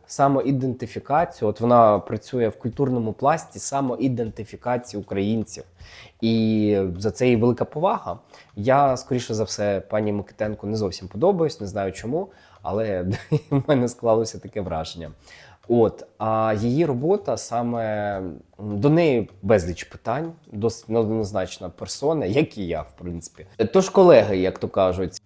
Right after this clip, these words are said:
але важливість її праці сьогодні відіграє надважливу роль, тому що дуже мало блогерів, які можуть запропонувати глядачеві, е, таку складну, але важливу тему, тому що без самоідентифікації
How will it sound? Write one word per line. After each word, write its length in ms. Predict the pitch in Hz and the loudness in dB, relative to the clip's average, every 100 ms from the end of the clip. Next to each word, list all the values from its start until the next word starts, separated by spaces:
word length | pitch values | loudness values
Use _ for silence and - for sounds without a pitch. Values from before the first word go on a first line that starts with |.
| _ | _
але 360 | 131 147 139 | 6 8 6
важливість 640 | 98 110 123 156 131 - 110 | 6 2 2 2 2 -4 -2
її 140 | 107 | -2
праці 720 | - 127 147 185 - 107 90 - _ - | 0 2 2 0 -4 -4 -4 -8 _ -20
сьогодні 680 | - 123 107 147 135 113 101 | -8 -4 2 2 2 0 -2
відіграє 560 | 90 98 110 107 107 135 | -4 -4 -2 0 0 0
надважливу 640 | 113 95 98 104 120 104 | 0 -2 -6 -2 -2 -2
роль, 200 | 90 69 - _ | -4 -6 -10 _
тому 220 | 113 117 | -4 -4
що 160 | - | -4
дуже 420 | 113 127 208 208 202 | -6 0 0 2 2
мало 380 | 165 104 90 | 2 -2 -2
блогерів, 500 | 87 107 143 - 92 - - - - | -2 0 0 0 -8 -10 -20 -20 -6
які 680 | 113 117 - 127 127 120 107 | -6 -6 -6 -4 0 0 -2
можуть 920 | 92 117 143 151 135 - 80 - - _ - | -2 0 2 4 2 0 -10 -12 -20 _ -10
запропонувати 760 | - 117 - 113 113 110 104 | -8 -8 -6 0 2 2 -2
глядачеві, 720 | 92 98 95 - 123 113 92 - - - _ | -4 -4 -4 -8 -6 -4 -6 -10 -18 -20 _
е, 180 | 95 95 | -6 -6
таку 320 | - - 147 | -6 -6 -4
складну, 720 | - - 117 95 143 151 110 - - | -4 0 0 2 2 2 0 -8 -8
але 240 | 135 151 | -2 0
важливу 540 | 131 123 120 160 131 104 | 0 -2 0 2 2 -2
тему, 440 | - 101 87 80 - | -4 -4 -4 -10 -6
тому 200 | 110 113 | -4 -4
що 140 | - | -4
без 240 | 98 110 | -6 -6
самоідентифікації 1400 | - 127 120 120 113 117 104 - 110 143 156 - 107 101 | -4 -2 -2 -2 -4 -4 -8 -12 -6 -4 -4 -6 -8 -8